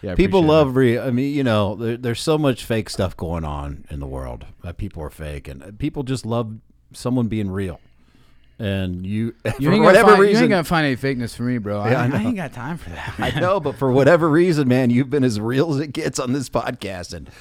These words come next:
Speaker 2: for what I do, I mean, I, I appreciate it. Obviously for the content, but I appreciate it, and I'm happy that you're in a better place. I
Speaker 1: Yeah, I appreciate
Speaker 2: really
Speaker 1: it.
Speaker 2: am.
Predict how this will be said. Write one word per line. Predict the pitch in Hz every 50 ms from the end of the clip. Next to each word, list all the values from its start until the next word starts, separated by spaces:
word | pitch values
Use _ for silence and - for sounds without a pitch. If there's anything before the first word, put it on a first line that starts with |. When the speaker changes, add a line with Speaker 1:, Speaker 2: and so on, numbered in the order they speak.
| - - - - - _
Speaker 2:
for | - 110
what | 104 107 117 127
I | 147 151 147 135
do, | 135 143 143 139
I | 135 131
mean, | 131 127 117 120
I, | 117 120 123
I | 120 110 113 110
appreciate | 107 104 - - 120 113 - - 95 87 80
it. | 80 78 -
Obviously | - 104 120 123 123 113 104 - 110 107 101
for | 92 - 95 87
the | 85
content, | - - 113 110 110 113 98 - 104 95 85
but | 87 95 95
I | 110 131 135
appreciate | 120 - - 120 117 107 - - 104 101 98 92
it, | 104 -
and | - 95 90 87
I'm | 90 90 98 101 92
happy | 90 - 98 95 95 90 - - 87
that | 80 78 90
you're | 87 80 82 80 80
in | 76 73
a |
better | 67 - 76 69 67 67
place. | 69 - - - 57 64 62 -
I | 71 71
Speaker 1:
Yeah, | 80 76
I | 87
appreciate | 87 92 92 95 92 85 82
Speaker 2:
really | 82 80 87
Speaker 1:
it. | 78 71 67
Speaker 2:
am. | 64 62 62